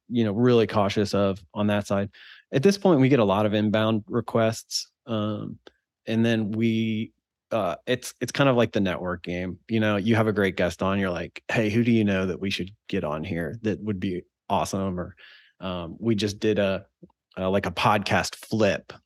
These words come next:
with another podcaster where we were on his podcast and then we were, and then he was on ours. Um,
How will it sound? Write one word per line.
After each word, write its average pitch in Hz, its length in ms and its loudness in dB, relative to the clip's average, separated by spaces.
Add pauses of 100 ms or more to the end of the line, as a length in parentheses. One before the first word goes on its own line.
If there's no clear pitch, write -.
(120)
with 95 260 0
another 101 300 4
podcaster 104 720 2
where 92 260 0 (260)
we 131 120 6
were 123 100 6
on 110 100 4
his 117 180 4
podcast 101 640 0
and 98 120 -2
then 98 120 0
we 113 140 4
were, 104 260 2 (120)
and 110 160 0
then 104 80 0
he 113 100 2
was 110 120 4
on 101 140 4
ours. 104 360 4 (920)
Um, 101 500 2